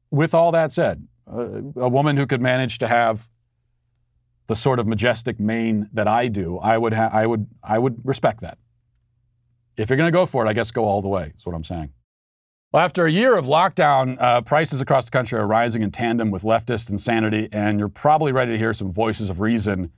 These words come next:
make a little sense of it. So please throw out your mask and join me, Jeremy Boring, Ben Shapiro, Michael Knowles, and Andrew Klavan tonight for another cigar and sanity-packed episode of Backstage. By the way, m-, many people have, uh, said to me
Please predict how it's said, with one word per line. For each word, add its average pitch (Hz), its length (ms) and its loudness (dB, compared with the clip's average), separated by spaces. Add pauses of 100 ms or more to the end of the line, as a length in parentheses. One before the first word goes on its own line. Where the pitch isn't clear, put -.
(380)
make 107 240 -2
a 107 60 -2
little 104 160 0
sense 131 300 0
of 110 100 0
it. 110 100 -2
So 110 160 -2
please 170 520 0 (140)
throw 151 300 2
out 156 160 2
your 127 100 -4
mask 120 440 -2
and 101 120 -2
join 120 400 0
me, 151 280 2
Jeremy 120 340 0
Boring, 117 400 2
Ben 120 220 0
Shapiro, 113 340 -2
Michael 110 320 0
Knowles, 104 240 0
and 104 80 -4
Andrew 95 160 -4
Klavan 120 300 -2
tonight 107 260 0 (380)
for - 80 -6
another 117 200 2
cigar 120 500 2
and 104 120 -4
sanity-packed 123 720 -2
episode 107 460 -2
of 92 140 -8
Backstage. 107 680 -2
By 113 140 0
the 107 100 0
way, 107 340 0 (680)
m-, 123 160 -2
many 139 260 0
people 120 340 0
have, 101 200 0
uh, 101 320 0
said 110 340 -2
to 101 100 -6
me 92 300 -4